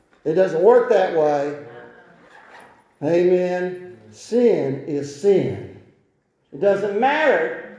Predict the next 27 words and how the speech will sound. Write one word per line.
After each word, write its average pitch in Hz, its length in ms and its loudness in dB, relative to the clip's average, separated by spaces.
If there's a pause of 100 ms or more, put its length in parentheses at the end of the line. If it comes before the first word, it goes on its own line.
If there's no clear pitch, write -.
who's 220 300 0
committed 208 580 2
it. 156 400 -2 (160)
If 143 160 -8
they've 180 200 0
committed 185 520 0
it, 160 420 -4
it's - 240 -12
sin. 180 600 -14 (520)
Huh? 175 320 -8 (1300)
And 180 140 2
so 202 640 2
in 196 200 -2
these 220 320 -6
scriptures 220 640 -6
here, 185 800 -2 (320)
it 180 180 -4
said 180 340 2
it's 185 160 -2
basically 175 760 2 (240)
better 185 300 2
to 170 80 0
be 185 440 4
in 160 160 0
a, 143 300 -6 (720)
in 143 140 -2
a 143 100 -4